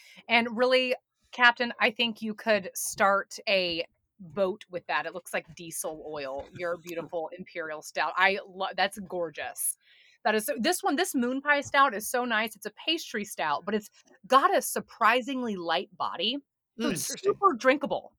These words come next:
Speaker 1: Yeah, it's really, it's unexpectedly light for a pastry
Speaker 2: Mm.
Speaker 1: stout.
Speaker 2: Now,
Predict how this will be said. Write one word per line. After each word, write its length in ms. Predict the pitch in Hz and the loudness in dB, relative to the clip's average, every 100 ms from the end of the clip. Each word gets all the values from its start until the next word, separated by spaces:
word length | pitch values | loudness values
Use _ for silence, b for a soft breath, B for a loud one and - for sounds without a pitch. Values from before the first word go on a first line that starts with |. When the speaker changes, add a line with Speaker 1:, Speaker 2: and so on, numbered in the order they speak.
| _ _ | _ _
Speaker 1:
Yeah, 220 | 226 180 - | 6 6 4
it's 140 | 185 | -8
really, 260 | 220 247 247 | 0 2 2
it's 140 | 220 254 | 4 2
unexpectedly 920 | 302 - - - 254 - 226 196 175 | 2 2 0 2 0 -2 -4 -6 -8
light 400 | 165 143 101 - _ | -6 -6 -6 -16 _
for 140 | 202 | -4
a 60 | 185 | -2
pastry 400 | 180 139 285 220 | -6 -6 -6 -6
Speaker 2:
Mm. 20 | |
Speaker 1:
stout. 160 | - 101 - _ _ _ b b b b b b 226 | -8 -10 -10 _ _ _ b b b b b b 0
Speaker 2:
Now, 200 | 202 | 0